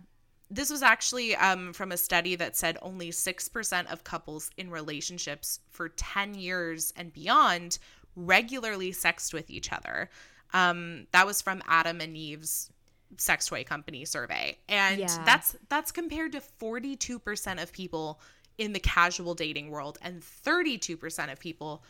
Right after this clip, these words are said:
Speaker 1: who have been together for less than ten years.
Speaker 2: Interesting. Yeah.
Speaker 1: But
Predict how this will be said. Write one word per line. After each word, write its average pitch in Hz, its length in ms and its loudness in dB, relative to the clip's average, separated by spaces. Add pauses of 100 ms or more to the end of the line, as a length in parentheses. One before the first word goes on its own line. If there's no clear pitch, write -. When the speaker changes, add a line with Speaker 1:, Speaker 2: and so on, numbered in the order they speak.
(180)
Speaker 1:
who 208 120 -6
have 190 80 -4
been 185 160 -2
together 165 380 0
for 160 180 -8
less 156 320 -2
than 165 260 -10
ten 151 380 -8
years. 440 320 -4
Speaker 2:
Interesting. 175 920 -2
Yeah. 226 720 -4 (680)
Speaker 1:
But 269 220 0